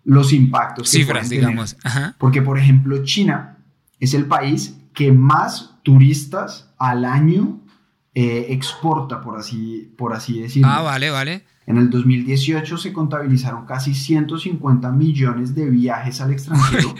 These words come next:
Speaker 2: <laughs>
Speaker 1: por
Speaker 2: Desde
Speaker 1: turismo,
Speaker 2: China.
Speaker 1: desde China.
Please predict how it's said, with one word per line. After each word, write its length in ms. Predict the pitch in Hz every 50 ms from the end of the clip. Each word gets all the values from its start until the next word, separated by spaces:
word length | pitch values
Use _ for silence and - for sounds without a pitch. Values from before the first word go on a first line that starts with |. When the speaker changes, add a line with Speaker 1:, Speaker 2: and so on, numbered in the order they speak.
| - - - - - - - - -
Speaker 2:
<laughs> 560 | - - - - - - _ _ - 143 -
Speaker 1:
por 260 | - 156 170 - -
Speaker 2:
Desde 120 | 131 127 123 151
Speaker 1:
turismo, 180 | 135 131 135 135
Speaker 2:
China. 360 | - 139 131 117 101 101 - - -
Speaker 1:
desde 340 | 123 123 123 - 110 110 104
China. 420 | - - 160 170 151 135 - -